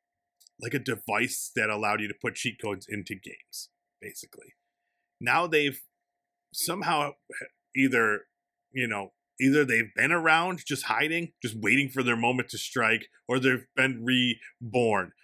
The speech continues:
But now they are A I Shark. And we'll talk, <laughs> should we talk about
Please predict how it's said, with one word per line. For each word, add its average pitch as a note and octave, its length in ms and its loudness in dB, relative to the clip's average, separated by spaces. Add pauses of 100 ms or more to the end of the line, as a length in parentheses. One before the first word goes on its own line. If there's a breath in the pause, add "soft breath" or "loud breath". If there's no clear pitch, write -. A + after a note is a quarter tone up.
(100)
But B2+ 100 -4
now C#3 160 4
they C3+ 160 4
are A2+ 200 2 (220)
A C#3+ 200 2
I A2 300 2
Shark. - 540 -8 (920)
And A#2 360 2 (100)
we'll E3+ 140 -2
talk, - 260 -2
<laughs> - 720 -6
should - 120 -4
we G3+ 80 -4
talk G3+ 220 -4
about F#3+ 240 0